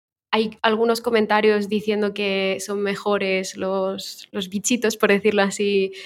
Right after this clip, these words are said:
de Palworld que los de Temtem, y más viendo toda la polémica que ha habido con el tema de, de ser copias, etcétera. Entonces sí que es verdad que siento que la primera semana fue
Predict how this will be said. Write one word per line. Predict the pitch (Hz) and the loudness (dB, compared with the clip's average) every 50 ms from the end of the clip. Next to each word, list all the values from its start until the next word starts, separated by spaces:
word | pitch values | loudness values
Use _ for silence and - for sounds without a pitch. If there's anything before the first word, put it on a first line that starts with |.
| - - - - | -18 -18 -16 -10
de | 202 208 202 202 202 | -4 -2 -2 -2 0
Palworld | 202 202 196 196 202 208 208 202 202 202 | 0 0 0 2 2 2 2 0 0 -2
que | - - 202 202 196 190 190 196 | -2 -2 -2 0 0 0 0 0
los | 196 190 190 190 190 | -2 -2 -4 -4 -6
de | 196 | -8
Temtem, | 190 190 190 190 190 185 190 185 190 214 240 247 - _ _ _ _ _ _ _ _ _ _ _ - | -6 -4 -4 -4 -2 -2 0 0 0 0 -2 -4 -6 _ _ _ _ _ _ _ _ _ _ _ 2
y | 233 240 233 220 220 | 2 4 4 4 4
más | 214 208 208 214 - - - - | 4 4 4 2 0 -6 -10 -8
viendo | 202 214 233 220 220 226 226 233 226 | 0 2 4 4 4 4 2 2 2
toda | 226 208 202 | 2 2 2
la | 202 202 196 | 2 2 2
polémica | 208 202 208 208 196 196 190 | 2 2 2 2 0 0 0
que | 196 | 0
ha | 185 | 0
habido | 180 185 196 202 196 190 185 180 180 | 2 2 4 4 4 4 2 2 0
con | - 120 165 | 0 -2 0
el | 185 185 180 | -2 -2 0
tema | 180 175 175 175 180 175 | 0 0 2 2 0 0
de, | 180 185 190 185 185 175 175 175 180 175 180 180 190 - - - - | 0 -2 -2 -4 -4 -2 -2 -2 -2 -2 -4 -6 -8 -12 -14 -14 -12
de | 190 196 | -10 -10
ser | - - 196 190 185 - | -8 -8 -8 -8 -10 -2
copias, | - 233 247 240 233 226 220 208 214 - 208 202 202 202 196 196 190 190 190 190 190 190 - - - | 2 4 6 6 8 6 6 4 2 2 4 4 6 6 6 4 4 2 0 0 -2 -4 -8 -10 -8
etcétera. | 202 - 196 185 - 208 208 208 208 208 208 208 202 202 202 202 202 220 - - - - - - - _ - | -6 -6 -6 -6 -4 -4 -4 -4 -4 -4 -2 0 2 2 2 2 0 -4 -10 -16 -20 -20 -20 -20 -20 _ -2
Entonces | 226 220 226 240 233 | 2 4 4 4 4
sí | 247 254 | 2 2
que | 254 | 2
es | 254 240 | 2 2
verdad | 247 233 226 226 226 226 | 4 4 6 4 4 4
que | 247 240 233 220 214 208 214 | 4 4 6 6 4 2 2
siento | - - 214 208 214 214 | 2 0 0 2 2 2
que | 226 | 2
la | 233 226 | 2 4
primera | 226 208 196 208 208 | 2 2 2 0 0
semana | - 214 208 196 202 196 196 | 0 0 0 2 2 0 -2
fue | - - 208 196 190 190 190 190 190 190 190 185 185 185 - | -4 -6 -6 -4 -4 -2 -2 -2 -2 -2 0 -2 -2 -4 -6